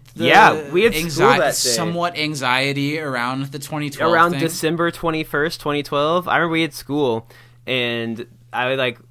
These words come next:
Speaker 2: the night before, I was like, "Well, world's probably not gonna end."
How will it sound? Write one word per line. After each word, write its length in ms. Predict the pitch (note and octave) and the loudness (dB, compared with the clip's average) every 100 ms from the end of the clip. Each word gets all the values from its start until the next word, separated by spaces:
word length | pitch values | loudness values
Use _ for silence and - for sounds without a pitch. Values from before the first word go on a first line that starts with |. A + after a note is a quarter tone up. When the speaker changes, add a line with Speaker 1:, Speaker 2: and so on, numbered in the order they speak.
| - - | -20 -16
Speaker 2:
the 160 | A#2 A#2 | -8 -4
night 180 | C3 A#2 | -4 -4
before, 260 | C#3+ C#3+ | -2 0
I 100 | B2+ | 0
was 140 | A#2 A2+ | -2 -4
like, 220 | A2 G#2+ | -8 -8
"Well, 420 | G#2 A#2+ D3 - - - _ _ - | -8 -4 -4 -6 -16 -20 _ _ -14
world's 240 | A#2+ C3+ | -8 -8
probably 240 | - D3+ D3 | 0 0 0
not 160 | A#2+ | -4
gonna 140 | A#2+ A2 | -6 -10
end." 480 | G2 G#2 A#2+ C3 | -8 -8 -10 -12